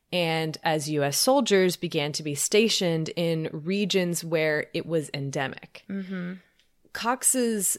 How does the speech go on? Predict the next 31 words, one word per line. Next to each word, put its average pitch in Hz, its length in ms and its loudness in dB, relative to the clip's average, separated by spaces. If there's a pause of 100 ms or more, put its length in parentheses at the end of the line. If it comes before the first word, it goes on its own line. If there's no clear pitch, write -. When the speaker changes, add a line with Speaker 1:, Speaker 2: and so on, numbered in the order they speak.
(140)
Speaker 1:
yolk 202 320 2
sac 190 300 -2
method 147 520 -2
provided 202 720 2
a 196 80 -2
cost-efficient 214 840 -4
way 160 280 2
to 196 180 -4
produce 180 480 -2
the 160 140 -6
volume 190 500 2
of 175 80 0
vaccines 139 720 -4 (300)
that 170 140 0
had 180 300 -2
long 165 440 0
been 165 180 0
sought 139 320 -2
after. - 500 -6 (240)
Speaker 2:
Huh. 349 220 4 (400)
Speaker 1:
This 185 460 0
discovery 214 760 0 (220)
turned 180 560 -2
Rocky 175 300 0
Mountain 180 260 0
Laboratory 139 720 -2 (360)
into 202 340 2
a 190 60 4
national 170 540 0
vaccine 147 500 -2
factory - 580 -6